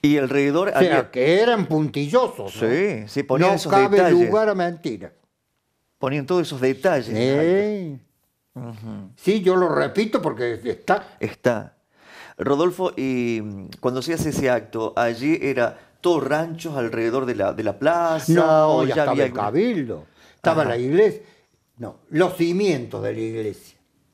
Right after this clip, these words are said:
Speaker 2: Prácticamente no estaba terminada la iglesia. El pasaje como está, que
Speaker 1: Sí.
Speaker 2: está trazado por Sobremonte.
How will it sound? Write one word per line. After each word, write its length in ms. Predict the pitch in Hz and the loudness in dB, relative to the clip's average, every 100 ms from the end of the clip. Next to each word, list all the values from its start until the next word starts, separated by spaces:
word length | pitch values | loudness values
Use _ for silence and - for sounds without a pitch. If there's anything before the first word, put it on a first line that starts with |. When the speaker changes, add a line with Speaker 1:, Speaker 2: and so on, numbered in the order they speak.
| _ _ _ _ | _ _ _ _
Speaker 2:
Prácticamente 800 | 143 151 143 123 120 139 139 - - _ | -2 -2 -4 -4 -2 -4 -4 -12 -16 _
no 180 | 143 160 | 0 0
estaba 400 | 165 170 147 117 | 2 0 0 0
terminada 600 | 110 107 104 101 101 95 | -4 -8 -8 -10 -10 -8
la 80 | 95 | -6
iglesia. 520 | 92 92 87 - - - - - - - - - - - | -8 -8 -14 -18 -20 -20 -20 -20 -20 -20 -20 -20 -20 0
El 220 | 139 135 - | 2 2 0
pasaje 640 | 139 - 214 233 233 196 | -2 2 0 0 -2 -4
como 200 | 143 120 | -4 -8
está, 380 | - 147 110 - _ | -4 -4 -4 -8 _
que 60 | - | -14
Speaker 1:
Sí. 160 | - 139 | 0 2
Speaker 2:
está 200 | 123 180 | 2 0
trazado 500 | 180 151 151 180 185 | 0 -2 2 0 2
por 180 | 156 139 | -2 -2
Sobremonte. 680 | 147 139 131 110 80 95 | -2 -2 -4 -8 -10 -18